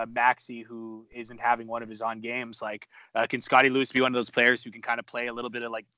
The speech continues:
free safety almost? Like, we know that players away from the ball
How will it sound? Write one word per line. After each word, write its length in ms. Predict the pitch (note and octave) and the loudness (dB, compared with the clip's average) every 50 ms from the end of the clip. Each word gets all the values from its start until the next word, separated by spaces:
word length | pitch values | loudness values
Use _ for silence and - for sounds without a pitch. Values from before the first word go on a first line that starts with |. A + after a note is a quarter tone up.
| _ _ _ | _ _ _
free 240 | _ - C#3 C3 A#2+ | _ -6 -6 -6 -6
safety 460 | - - B2 C3 C3+ - - A#2 G#2+ | -6 -2 -2 -2 -2 -2 -6 -6 -4
almost? 400 | G#2+ G#2+ G#2 G2+ G2+ - - - | -6 -6 -6 -8 -12 -10 -6 -6
Like, 140 | A2 G#2+ - | -6 -6 -6
we 80 | A#2+ A#2 | -8 -6
know 180 | A#2 A#2+ B2+ B2+ | -2 -2 -2 -2
that 120 | B2+ B2 | -4 -8
players 460 | _ - B2+ A#2+ A#2+ A#2+ G#2+ - - _ - | _ -6 -4 -2 -2 -4 -6 -12 -18 _ -12
away 260 | A#2+ A2+ A#2 A#2 B2 | -10 -6 -4 -6 -6
from 240 | - - C3 A#2 A2 | -6 -8 -12 -12 -12
the 80 | A2 | -8
ball 360 | G2+ A#2 A2 A2+ C3 D#3 D#3 | 0 4 6 8 8 8 6